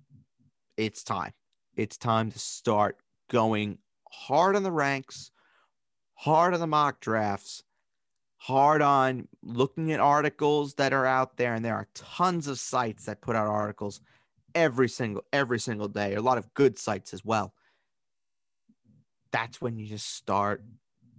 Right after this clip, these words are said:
really getting invested into the fantasy season that's to come in, in, in the year of our Lord twenty twenty-one.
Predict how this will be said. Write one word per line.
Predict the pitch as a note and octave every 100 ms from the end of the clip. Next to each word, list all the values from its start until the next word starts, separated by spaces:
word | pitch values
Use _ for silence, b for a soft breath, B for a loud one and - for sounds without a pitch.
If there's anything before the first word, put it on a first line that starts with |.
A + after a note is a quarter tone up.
| - -
really | A2+ B2+ D3 D3+ C#3+ C3 A2 F#2
getting | A#2+ G#2 G2+
invested | G2+ F#2+ G2 - - F#2 - _ _ _ _ -
into | G#2+ F#2+ - G2 F#2 F#2 F2 _
the | -
fantasy | G#2 - G2+ G2+ - F#2+
season | - G2+ G2 D3+
that's | F#2+ -
to | -
come | G2+ C#3+ F#3
in, | G2+ F2
in, | F#2+ F#2+ -
in | G#2+ F#2+ F#2 _
the | F#2+
year | G2 G2+
of | G2
our | G2+
Lord | G2+ G#2 G2+
twenty | - A2 G#2+
twenty-one. | - A#2+ B2+ D#3+ D3